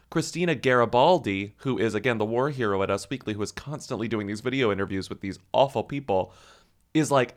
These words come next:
"Tell us about Kim. Tell us about Pete."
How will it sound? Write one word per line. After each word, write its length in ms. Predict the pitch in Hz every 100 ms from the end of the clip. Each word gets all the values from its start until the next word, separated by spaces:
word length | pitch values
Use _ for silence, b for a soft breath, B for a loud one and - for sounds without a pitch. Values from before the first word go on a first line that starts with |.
| _
"Tell 260 | - 151
us 120 | 160 147
about 300 | 127 117 -
Kim. 280 | 95 - - _ _
Tell 220 | - 127
us 120 | 135 135
about 260 | 113 -
Pete." 300 | - 90 -